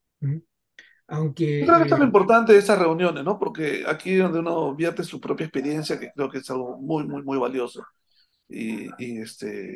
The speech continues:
Speaker 2: de eso se trata, de eso se trata. Esperamos tenerte acá en Perú pronto, Francisco. Va a ser para nosotros un gusto
Speaker 1: Estaré.
Speaker 2: enorme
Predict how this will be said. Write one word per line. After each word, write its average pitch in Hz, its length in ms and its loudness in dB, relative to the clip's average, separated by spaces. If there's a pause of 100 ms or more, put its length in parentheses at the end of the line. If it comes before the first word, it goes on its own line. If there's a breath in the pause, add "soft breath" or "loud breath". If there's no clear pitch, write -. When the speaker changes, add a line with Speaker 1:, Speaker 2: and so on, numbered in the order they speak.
Speaker 2:
de 262 100 -4
eso - 140 -8
se 151 120 -6
trata, - 400 -2
de - 80 -20
eso - 180 -20
se 117 60 -16
trata. - 300 -10 (540 soft breath)
Esperamos 220 360 6
tenerte 220 320 6
acá 214 220 6
en 208 80 -2
Perú 220 400 6
pronto, 190 720 4
Francisco. 185 680 0 (140)
Va - 60 -12
a - 40 -12
ser 180 100 -6
para 170 140 0
nosotros 170 240 -6
un 170 100 -4
gusto 175 120 -4
Speaker 1:
Estaré. 165 160 2
Speaker 2:
enorme 175 260 2